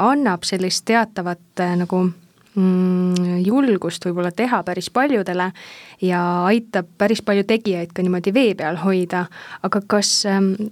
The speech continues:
teile ei tundu, et see konkurents võiks natukene võib-olla tihedam olla või, või, äh, kui palju te näete, et kui palju näiteks kulka toetused loe-, loovad uut, äh,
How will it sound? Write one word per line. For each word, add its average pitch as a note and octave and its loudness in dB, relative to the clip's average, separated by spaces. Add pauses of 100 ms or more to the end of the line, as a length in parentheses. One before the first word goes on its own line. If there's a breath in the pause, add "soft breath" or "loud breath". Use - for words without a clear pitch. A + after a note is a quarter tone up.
(100)
teile A#3+ 4
ei - -4
tundu, C#4+ 4
et - -6
see G#3 -2
konkurents G3 0
võiks G3+ -4
natukene G#3 0
võib-olla G#3 0
tihedam F3+ 2
olla F3 2
või, F3 0 (480 loud breath)
või, F#3 4
äh, F#3 0 (320)
kui G#3+ -4
palju C4 2
te G3 -2
näete, A3 -2
et - -12
kui G3 -8
palju A3 0
näiteks F#3 -8 (200)
kulka F#3+ -2
toetused G3 -2
loe-, G#3 2
loovad G3+ 0
uut, G#3 -2
äh, F#3 -2